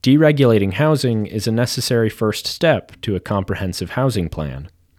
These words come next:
Madison himself had interests crucial to his identity as a property owner,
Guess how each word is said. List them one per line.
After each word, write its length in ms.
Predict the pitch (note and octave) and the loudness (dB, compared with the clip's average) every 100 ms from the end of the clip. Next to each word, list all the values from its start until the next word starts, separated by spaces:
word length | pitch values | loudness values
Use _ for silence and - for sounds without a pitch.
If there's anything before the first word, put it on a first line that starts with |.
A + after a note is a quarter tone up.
| _ _ _ _ _ - _ _ _ _ _ _ _ | _ _ _ _ _ -20 _ _ _ _ _ _ _
Madison 540 | C3+ D#3 F3+ - F3 D3+ | 2 4 2 2 4 4
himself 640 | B2+ B2+ - A2+ F#2+ G2 - | 4 2 4 4 4 2 2
had 180 | G#2+ | 2
interests 680 | G#2+ A2 - F2+ F2 - - | 2 -2 0 0 0 -6 -10
crucial 520 | - D#3 D3 - F#2+ | -2 4 4 4 0
to 160 | E2+ G#2+ | 0 -2
his 120 | F#2+ | 0
identity 640 | F#2 F#2 B2 A#2 F#2 D#2+ | 0 0 2 0 -2 -4
as 140 | - F2 | -6 -8
a 40 | |
property 560 | F2 A#2+ A#2+ - F2+ E2 | -2 0 2 0 0 -2
owner, 360 | C#2+ C#2 C2+ | -4 -8 -12